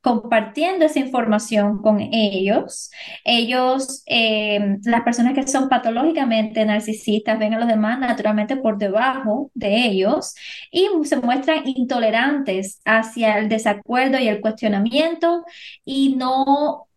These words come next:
ellos no están interesados en la vida de más nadie ni en los problemas de otras personas porque, de nuevo, no sienten empatía. Para una persona tener una conversación y preguntar, "Ay, ¿cómo te fue a ti?", ¿cómo?, esa persona tiene que tener un cierto nivel de empatía.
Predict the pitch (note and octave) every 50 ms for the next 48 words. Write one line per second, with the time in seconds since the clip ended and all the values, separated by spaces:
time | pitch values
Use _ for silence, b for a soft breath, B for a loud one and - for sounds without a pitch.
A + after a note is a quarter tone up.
0 | _ _ _ - C4 B3+ B3+ C#4+ D4 D4 C#4+ C#4 C4 C4+ C#4 D4 C#4+ - - D4
1 | D#4 D#4+ D#4+ D4+ C#4 C4+ C4+ A#3 G3+ G#3+ G#3+ - - D4+ E4 F4+ - - - A#3
2 | A#3+ - - - - _ - - A#3+ B3 A3+ A3 B3 C4+ C4+ C4 A#3+ A3 A3 A#3+
3 | - - A#3+ A3+ A3 A3 A#3 C4+ C#4+ C#4 B3 A3 G#3+ A3 - - - A#3 A#3 C4
4 | D4 D#4 D4+ C4 B3+ C4+ D#4 D#4 - D#4 C#4 C#4 - F4+ - - C4+ C4+ - G#3+
5 | A3 G#3+ A3+ G#3 G3+ G3 G#3+ B3 D4 D4+ C4+ C4 C4+ C4+ B B B B _ -
6 | A#3 A#3 A#3 A#3 B3 - - - C4 A#3 A3 A3 A3 - A#3+ A#3+ A#3 - A3+ A3
7 | - F#3 G3 G3 - A3 G#3 G#3 - - - A#3 - - _ _ _ _ _ _
8 | _ _ _ _ - G3 G3+ G3+ G#3 A3+ C4 C4+ C4+ C#4+ C#4+ C#4+ C#4+ C4 C4 C4
9 | B3+ B3+ A#3+ A#3 A#3 A#3 A#3 A#3 A3+ A#3 - - _ _ _ - A#3 A#3+ A#3+ A#3+
10 | A#3+ A#3 A3 A3 G#3+ - G#3+ G#3+ - - - A#3+ A#3+ C4 C#4+ C#4+ B3+ - A3 A3
11 | G#3+ G#3+ G#3+ G#3+ A3+ A3+ A#3 D4 G4+ F#4+ - - B3 A#3+ A#3+ B3 B3 C4 C4+ C4+
12 | C#4 C4+ C4 C4 C4 - - - E4+ A#3 - - B3+ C4+ C#4 C4+ C4+ C4+ B B
13 | B B _ _ - B3+ C4 C#4+ C#4+ C#4 C4 B3 C4+ C#4+ C#4 D4+ E4 D4 C4+ B3+
14 | B3 A#3+ A#3+ A#3+ A#3 A#3+ A#3 A3+ A3+ A3+ A3+ - - - A#3+ A#3 A#3 A#3 - A#3
15 | G#3 G3+ G3+ A#3 A3+ A3+ G#3+ G3+ F#3+ F#3 F#3 G3 G3 G3 G3 F#3 F#3 - F4+ -
16 | - - G#3+ G#3+